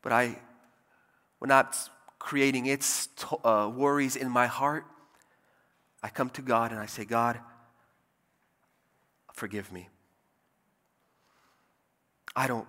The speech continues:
need to be loved by everyone. What matters is that in you, Jesus, I am fully accepted in your sight, and I am accepted in you."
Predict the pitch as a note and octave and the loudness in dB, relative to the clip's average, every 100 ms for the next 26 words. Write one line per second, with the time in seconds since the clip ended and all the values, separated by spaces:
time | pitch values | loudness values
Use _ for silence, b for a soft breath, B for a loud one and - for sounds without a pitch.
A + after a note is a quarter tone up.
0 | - A#2 A#2 - - G#2 G2 F#2+ F#2+ F#2 | -14 -8 -8 -8 -12 -8 -8 -10 -12 -10
1 | F#2+ F#2+ F#2+ F#2+ _ b b b b C3 | -10 -12 -14 -18 _ b b b b -6
2 | A#2 A2+ B2 C3+ B2+ A#2 - A2+ A#2+ - | -2 2 2 2 -4 -8 -12 -10 -10 -8
3 | A#2+ A#2+ A2+ A2 G#2+ G#2+ G#2 G#2 G2 - | -10 -8 -8 -8 -8 -12 -12 -12 -10 -8
4 | G#2 G2 - - C#3+ C3+ C3 B2+ B2+ - | -8 -10 -14 -10 -8 -6 -8 -10 -18 -14
5 | - - G#2 - - F2+ - b b _ | -12 -8 -10 -10 -18 -18 -20 b b _
6 | B2 G#2 G2+ G2+ F#2+ - F2+ F#2 F#2 _ | -8 -8 -10 -12 -8 -8 -8 -12 -14 _
7 | B B B - A#2+ G#2 F#2+ - - - | B B B -6 -4 -4 -8 -8 -4 -6
8 | - - F#2 - b b - G2+ F#2 F2 | -6 -16 -16 -20 b b -14 -14 -14 -14
9 | F2 | -16